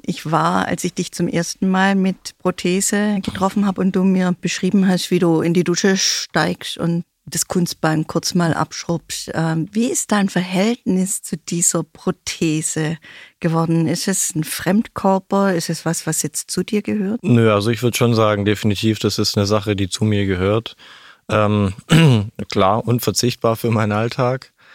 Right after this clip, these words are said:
Speaker 2: Ähm, ich hab's tatsächlich, glaub ich, nie so wirklich als Fremdkörperteil oder als Fremdgerät gesehen, wenn ich das so sagen darf. Es war schon irgendwie immer ein Teil von mir und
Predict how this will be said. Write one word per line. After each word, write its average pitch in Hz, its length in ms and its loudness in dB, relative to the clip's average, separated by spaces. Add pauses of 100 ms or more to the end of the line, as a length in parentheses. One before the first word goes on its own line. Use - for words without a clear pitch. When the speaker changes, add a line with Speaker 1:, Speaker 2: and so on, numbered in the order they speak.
(260)
Speaker 2:
Ähm, 101 540 -2 (240)
ich - 500 -6
hab's - 300 -2
tatsächlich, 120 540 -2
glaub 113 240 0
ich, - 160 -6
nie 123 520 -2
so 117 160 -2
wirklich 120 280 -2
als 101 160 -2
Fremdkörperteil 123 1600 -2
oder 110 180 2
als 104 180 -2
Fremdgerät 110 1120 -2
gesehen, 117 540 -2
wenn 107 200 -2
ich 107 100 -4
das - 160 -8
so 110 100 -4
sagen 107 340 -2
darf. 104 280 -2 (760)
Es - 260 -8
war 117 200 4
schon 120 300 0
irgendwie 107 380 2
immer 104 240 2
ein 98 120 -2
Teil 101 380 -2
von 98 240 -4
mir 98 300 -2
und 92 560 -6